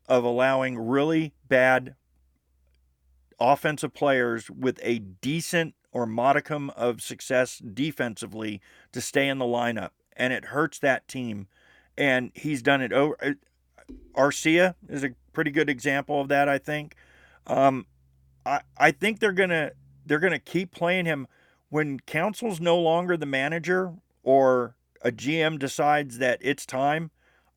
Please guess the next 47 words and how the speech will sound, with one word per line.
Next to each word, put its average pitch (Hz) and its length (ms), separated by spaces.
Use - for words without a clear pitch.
I, 127 140
I 135 100
really 139 320
don't 127 260
think 123 240
you're 120 160
gonna 117 180
see 123 200
him 117 180
on 113 180
the 110 80
Brewers 113 580
for 120 120
much 110 300
longer. 107 460
I 135 100
don't 156 140
even 139 160
think 127 180
he's 117 140
gonna 117 140
be 117 140
in 110 80
baseball. 107 580
Just 151 220
remember, 139 500
I 120 80
said 123 240
it 120 100
here 120 200
first. 107 440
Um, 107 360
I 127 80
know 139 180
it's - 180
a 127 140
very 135 300
unpopular 131 800
<laughs> - 340
opinion. 135 640
Uh, 127 280
now, 180 280
since, 190 460
since 180 260
we 175 220
are 180 160
been 165 540